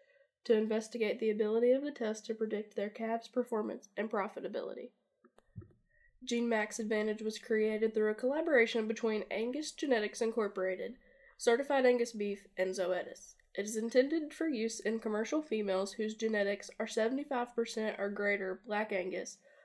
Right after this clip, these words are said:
such as an Angus sire daughter of a half-blood Angus cow. The D N A profile delivers three economic index scores. Cow Advantage. Ranking females for the combined genetic merit for heifer pregnancy,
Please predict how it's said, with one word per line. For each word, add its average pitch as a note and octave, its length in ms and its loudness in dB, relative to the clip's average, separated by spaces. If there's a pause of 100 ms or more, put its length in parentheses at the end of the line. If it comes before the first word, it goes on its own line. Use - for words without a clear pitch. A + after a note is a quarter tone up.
(120)
such A3 220 0
as A3 160 4
an G#3+ 100 0
Angus A#3+ 380 0
sire B3 240 2
daughter G3 400 2
of G3+ 180 0
a G#3 60 -4
half-blood G#3+ 720 -4
Angus G#3 380 -6
cow. - 300 -4 (680)
The A#3+ 100 2
D B3 180 2
N D#4 80 4
A C#4+ 120 8
profile G#3+ 460 2
delivers G3+ 460 -2
three A#3+ 520 0
economic G#3 640 0
index F#3+ 440 -6
scores. - 460 -10 (720)
Cow A3 240 2
Advantage. G#3+ 640 -4 (500)
Ranking D#4 360 6
females A3 560 2
for - 200 -4
the A3 120 -4
combined A3+ 420 2
genetic A3+ 400 2
merit G3 340 0
for G#3+ 140 -6
heifer A3 300 -2
pregnancy, G#3+ 760 -4